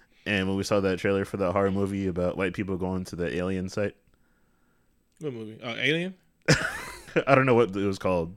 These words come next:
Speaker 1: but
Speaker 2: Uh, Alien Covenant, right?
Speaker 1: It was just, no, it was just, it was actually the trailer before that.
Speaker 2: Oh.
Speaker 1: And it was just, it was basically like Blair Witch Project with aliens.
Speaker 2: Oh, yeah. Pfft.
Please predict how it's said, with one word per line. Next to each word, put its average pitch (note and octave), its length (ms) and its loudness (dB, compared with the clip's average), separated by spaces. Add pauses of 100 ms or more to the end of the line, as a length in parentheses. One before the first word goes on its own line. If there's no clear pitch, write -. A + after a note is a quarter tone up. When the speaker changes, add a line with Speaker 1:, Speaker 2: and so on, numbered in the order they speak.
Speaker 1:
but F2 180 0
Speaker 2:
Uh, - 40 -14 (220)
Alien F3+ 240 2
Covenant, D3 320 -2
right? C#3 160 -8 (460)
Speaker 1:
It A#2 60 4
was C#3 120 6
just, D3+ 340 0
no, A#2 280 6
it A2 80 0
was B2+ 140 4
just, C3+ 180 0
it B2+ 80 6
was C#3 120 8
actually C3 260 4
the A2 60 2
trailer A2+ 260 6
before G2+ 280 4
that. C3 340 8
Speaker 2:
Oh. A2+ 140 -10 (180)
Speaker 1:
And A2 120 2
it A2 40 4
was G#2+ 180 4
just, A#2+ 180 -2
it B2+ 60 6
was A#2+ 120 6
basically C#3 280 6
like G2+ 180 4
Blair G2+ 160 4
Witch G#2+ 160 2
Project A2+ 320 2
with G2 100 0
aliens. A#2+ 540 0
Speaker 2:
Oh, B3 300 12
yeah. A3 240 12
Pfft. E2 680 -8